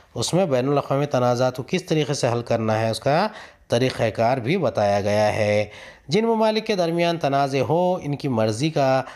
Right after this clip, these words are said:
सालिस तय करना, मुनसिफाना तरीक़ा इख्तियार करना, तनाज़े के हल के लिए मुनसिफ मुकर्रर करना या ज़रूरत पड़ने पर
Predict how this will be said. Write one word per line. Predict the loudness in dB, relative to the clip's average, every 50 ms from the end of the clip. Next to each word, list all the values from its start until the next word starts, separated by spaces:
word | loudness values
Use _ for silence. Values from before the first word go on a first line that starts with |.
| -20 -20 _ -6
सालिस | -2 0 0 0 0 0 0 0 0 -2 -2 -2
तय | 0 0 0 2
करना, | 2 0 0 0 2 2 2 2 2 2
मुनसिफाना | 2 0 -2 -2 -2 -2 -2 -2 0 0 0 0 0 -2
तरीक़ा | -2 -2 -2 0 0 0 0 0 0
इख्तियार | 0 -2 -6 -6 -2 0 2 2 2 0
करना, | 0 0 0 0 0 0 0 2 2 0 -2 -4 -10 -18 -20 -20 _ -4
तनाज़े | -2 0 0 0 0 0 -2 -2
के | -2 0
हल | 0 0 -2 -2
के | -4 -4 -2
लिए | -2 -2
मुनसिफ | 0 0 -2 -2 -2 -2 -4 -4 -4 -4
मुकर्रर | -6 -4 -2 0 0 0 2 0 0
करना | 0 -2 -2 0 0 2 2
या | 2 2 2
ज़रूरत | 0 -2 -2 0 0 0 0 -2 -2 -2
पड़ने | 0 0 2 2 0
पर | 0 0 0 0 0 0 -4